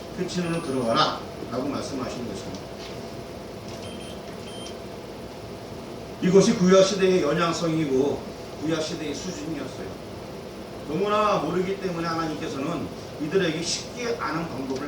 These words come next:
가르쳐 준 거예요. 그리고 정말 이것은 또 이 말씀이 그대로 신약에 적용이 되게 되는데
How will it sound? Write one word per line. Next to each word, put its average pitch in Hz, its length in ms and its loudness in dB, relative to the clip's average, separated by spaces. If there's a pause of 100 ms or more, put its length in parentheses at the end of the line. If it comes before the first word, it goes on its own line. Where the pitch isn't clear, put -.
(160)
가르쳐 131 300 -6
준 131 140 -6
거예요. 107 260 -6 (1000)
그리고 214 160 6
정말 202 320 4
이것은 190 360 4
또 - 480 0 (840)
이 214 260 0
말씀이 196 600 2
그대로 170 760 2
신약에 190 640 -2
적용이 143 480 -2
되게 117 220 -2
되는데 113 520 -4